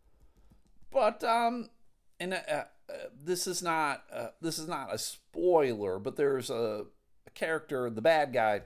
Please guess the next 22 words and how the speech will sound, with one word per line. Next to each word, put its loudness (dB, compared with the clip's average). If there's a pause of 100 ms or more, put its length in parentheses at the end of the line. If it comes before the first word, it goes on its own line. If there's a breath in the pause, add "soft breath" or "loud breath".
the -8
Taskmaster -6 (540 soft breath)
is -4
the -6
name -4
of -8
the -14
character, -4
and, -6
uh, -8 (260)
he, -20 (240)
the -16
Taskmaster -2
was -6
one 0
of -2
my -2
favorite -6
villains -4 (720)
as, -6
um, -10 (1300)
uh, -16